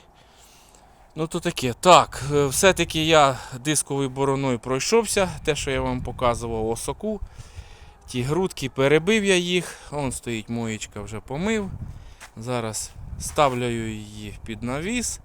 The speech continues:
Все, і завтра займаюся сівбою. Так, ораємо ми тут, а, чотирнадцять соток. Е, бачите, чорнозем.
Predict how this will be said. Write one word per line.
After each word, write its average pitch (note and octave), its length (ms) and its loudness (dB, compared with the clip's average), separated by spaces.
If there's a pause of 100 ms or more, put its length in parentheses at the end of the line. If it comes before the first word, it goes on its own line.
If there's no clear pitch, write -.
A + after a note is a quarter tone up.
(480)
Все, A3 280 -2 (180)
і B2 40 -12
завтра C#3+ 360 -6
займаюся C3+ 680 -8
сівбою. C3 580 -8 (3250)
Так, G#3+ 280 12 (560)
ораємо G#3+ 520 12
ми G#3 160 8
тут, G3+ 260 2
а, F3+ 120 6
чотирнадцять F#3 800 4
соток. A#3 300 6 (840)
Е, D3 500 8
бачите, D3 380 6
чорнозем. C#3 640 2